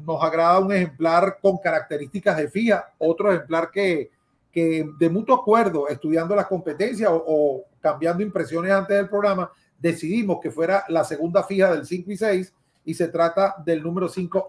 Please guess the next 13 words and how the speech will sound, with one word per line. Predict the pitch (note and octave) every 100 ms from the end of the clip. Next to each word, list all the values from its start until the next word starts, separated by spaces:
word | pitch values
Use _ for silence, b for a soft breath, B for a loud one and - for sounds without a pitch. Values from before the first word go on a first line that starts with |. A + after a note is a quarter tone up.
| F3+ F3+
Irish | G3 F#3 -
Honor, | G3+ G3 E3+ E3+ -
el | D3
pupilo | C3 C3 E3 F#3
de | D3+
Safi | E3 D#3+ F3
Joseph, | G#3 G3 F3+ E3+ _ _ -
con | B3
la | G#3+
monta | E3+ F#3 F3 G3+
de | F3+ E3+ -
el | F#3 F#3+
puertorriqueño | E3 D#3+ E3+ D#3+ - E3+ E3+ F3